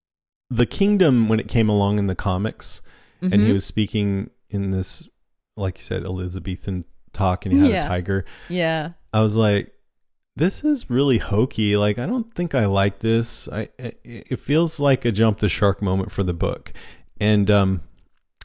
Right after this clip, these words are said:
Speaker 1: they kind of, if I remember right, they just kind of backed off on it <laughs> after that.
Speaker 2: Uh-huh, uh-huh.
Speaker 1: But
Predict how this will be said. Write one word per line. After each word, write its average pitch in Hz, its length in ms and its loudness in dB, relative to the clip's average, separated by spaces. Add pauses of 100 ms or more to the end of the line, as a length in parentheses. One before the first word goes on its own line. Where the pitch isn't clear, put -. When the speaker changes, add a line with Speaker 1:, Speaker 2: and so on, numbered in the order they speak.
(180)
Speaker 1:
they 143 100 4
kind 294 260 0
of, 190 220 0 (1000)
if - 160 -2
I 233 60 0
remember 113 440 4
right, 90 280 -2 (720)
they - 60 -6
just - 200 -4
kind 226 160 0
of 90 100 0
backed 92 300 -2
off 98 260 -2
on 110 160 -2
it 117 140 -2 (140)
<laughs> - 100 0
after 123 360 2
that. 117 260 4
Speaker 2:
Uh-huh, 208 180 2 (260)
uh-huh. 185 100 0
Speaker 1:
But 185 320 2